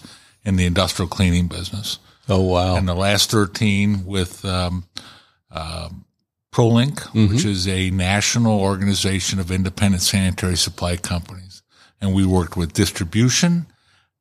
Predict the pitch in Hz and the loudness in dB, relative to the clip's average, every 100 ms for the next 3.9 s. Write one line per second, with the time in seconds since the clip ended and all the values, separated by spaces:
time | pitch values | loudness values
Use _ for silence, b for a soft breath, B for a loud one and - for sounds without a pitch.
0 | 101 107 107 113 117 117 120 117 113 b | _ 2 4 6 4 4 4 2 -4 b
1 | b - - 104 104 - 104 98 98 - | b -8 0 2 0 0 0 2 0 -4
2 | - 85 85 123 151 104 85 87 - - | -8 -4 0 2 4 4 2 0 -4 -20
3 | b b b b b 104 90 85 82 | b b b b b 0 0 0 -4